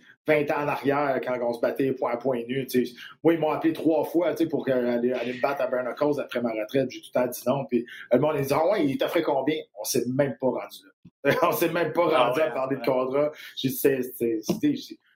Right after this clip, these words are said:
Speaker 1: j'ai pris ma retraite pour arrêter de me faire taper sur la tête avec des gants. Je voudrais pas me faire taper sur la tête à point nu, là. Peu,
Speaker 2: C'est
Speaker 1: je
Speaker 2: ça.
Speaker 1: pense pas qu'ils ont, ils ont assez d'argent dans leur coffre pour me faire changer d'idée. »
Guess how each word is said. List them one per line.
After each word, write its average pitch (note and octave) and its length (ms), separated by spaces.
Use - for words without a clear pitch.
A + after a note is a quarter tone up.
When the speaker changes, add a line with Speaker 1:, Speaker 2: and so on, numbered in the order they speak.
Speaker 1:
j'ai C3+ 140
pris D#3 100
ma G3+ 140
retraite E3 420
pour C#3+ 140
arrêter C#3+ 240
de D#3 40
me D3 80
faire D#3 160
taper D#3 220
sur D3+ 160
la C3+ 80
tête D#3+ 160
avec C#3 140
des C3 180
gants. D3+ 220
Je - 80
voudrais C3 200
pas D#3 200
me C3+ 100
faire C#3 220
taper C3+ 240
sur C3+ 140
la C3+ 80
tête D3+ 180
à B2+ 80
point B2+ 260
nu, C#3+ 200
là. C3 100
Peu, C#3+ 180
Speaker 2:
C'est B2 180
Speaker 1:
je B2 80
Speaker 2:
ça. D#3 80
Speaker 1:
pense D3 200
pas F#3 140
qu'ils D3+ 140
ont, C3+ 200
ils C#3 80
ont C#3+ 60
assez D3 180
d'argent D#3 320
dans C#3+ 100
leur C3+ 200
coffre D#3+ 180
pour C#3+ 80
me C3 80
faire C#3 120
changer B2+ 300
d'idée. » B2 320